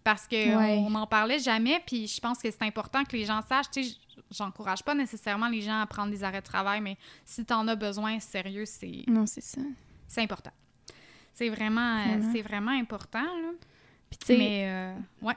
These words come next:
Speaker 1: vas-y.
Speaker 2: excuse, mais c'est parce que je trouvais que c'était une belle façon de lancer le, la prochaine question, tu sais. Qu'est-ce qui manque à ton bonheur en ce moment ?
Speaker 1: Ouais,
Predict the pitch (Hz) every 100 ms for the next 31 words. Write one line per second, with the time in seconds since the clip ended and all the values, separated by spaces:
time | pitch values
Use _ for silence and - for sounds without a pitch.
0 | - 214 202 226 - 247 254 226 220 220
1 | - 226 226 214 - 240 226 - - 220
2 | 208 - - 226 220 233 240 226 247 240
3 | 214 208 247 240 214 196 208 - 208 214
4 | 214 208 240 254 254 247 - - - -
5 | - - - - - - - - - -
6 | 330 254 233 - 214 220 240 208 208 196
7 | 190 208 214 208 202 - 190 202 220 -
8 | - - - - - - - - - -
9 | - - - 247 233